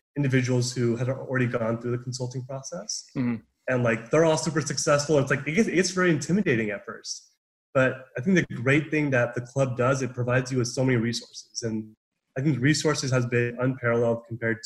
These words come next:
Speaker 1: to, you know, what I've heard from, from other schools and the resources that they provide for their consulting club. Um, I think for me specifically, like,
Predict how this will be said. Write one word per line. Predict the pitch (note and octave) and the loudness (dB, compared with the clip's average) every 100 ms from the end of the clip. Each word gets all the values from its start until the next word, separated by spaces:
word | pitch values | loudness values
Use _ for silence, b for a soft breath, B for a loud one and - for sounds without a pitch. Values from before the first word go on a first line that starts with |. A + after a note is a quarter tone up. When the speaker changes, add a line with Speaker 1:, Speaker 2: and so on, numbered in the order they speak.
| - | -6
Speaker 1:
to, | A2+ | -4
you | A2 G#2+ A2 _ _ _ - | -2 -4 -8 _ _ _ -2
know, | B2+ | 0
what | G#2+ B2+ | 2 4
I've | B2+ B2+ | 4 2
heard | B2+ B2 | -2 0
from, | A#2 A2 A2 | -2 -2 -4
from | A2+ | -6
other | A2 A2+ | -4 -4
schools | - - A2+ A2+ G#2+ | -6 -4 -2 -2 -4
and | G#2+ A#2+ | -8 -6
the | A2+ | -4
resources | A#2+ A#2 A2 | -4 -6 -12
that | G#2 | -10
they | G#2+ | -10
provide | - G#2+ G#2+ G#2 - | -10 -10 -6 -6 -8
for | A2 | -12
their | G#2 - | -12 -12
consulting | - G#2+ - G#2 - | -18 -20 -20 _ -20
club. | G#2 _ _ _ _ _ _ - | -20 _ _ _ _ _ _ -8
Um, | G#2+ G2+ G#2+ B2+ | -6 -6 -6 0
I | |
think | E3+ F3 | 2 2
for | C#3 | 2
me | B2 C#3 | 4 2
specifically, | - - - A#2+ C#3 C#3+ D3+ | 0 -6 -6 -4 -6 -4 -2
like, | C3+ | -2